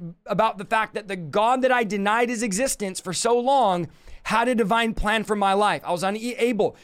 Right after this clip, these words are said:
In fact, I lost almost thirty pounds when I got saved. You know, before I got saved, I know you don't believe me. Everyone's gonna think I'm lying in the chat. I used to go to the gym every day. Okay, I was taking weight gainer. I was eating. I was in the gym.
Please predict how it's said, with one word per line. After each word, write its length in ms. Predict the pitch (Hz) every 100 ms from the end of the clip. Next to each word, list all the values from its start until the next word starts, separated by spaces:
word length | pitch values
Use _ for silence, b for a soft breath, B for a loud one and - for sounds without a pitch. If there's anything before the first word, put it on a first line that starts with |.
| B
In 60 | 170
fact, 180 | 214 208
I 100 | 220
lost 340 | 233 233 196 -
almost 420 | 240 254 302 285 -
thirty 240 | 254 247
pounds 580 | 196 220 208 247 285 - b b _ -
when 140 | 202
I 100 | 208
got 180 | 214 196
saved. 340 | 214 208 226
You 80 | 214
know, 120 | 196
before 280 | 180 185 226
I 60 | 214
got 140 | 202
saved, 280 | 202 202 214
I 80 | 196
know 80 |
you 80 | 202
don't 160 | 214 214
believe 320 | 202 233 247
me. 160 | 214 214
Everyone's 300 | 202 214 196
gonna 140 | 196
think 120 | 208
I'm 120 | 202
lying 260 | 202 208 214
in 60 | 214
the 60 |
chat. 420 | - 190 196 196 B B B
I 60 | 233
used 220 | 277 214
to 60 |
go 60 | 262
to 60 | 262
the 80 |
gym 200 | 214 269
every 220 | 269 254 269
day. 320 | 277 240 156 b b -
Okay, 260 | 185 233
I 60 | 233
was 200 | 220 -
taking 280 | 220 220 226
weight 200 | 277 285
gainer. 300 | 269 277 269
I 120 | 226
was 180 | 208 160
eating. 380 | 285 285 285 269
I 100 | 226
was 140 | 226 208
in 200 | 269 269
the 80 |
gym. 420 | 196 226 247 240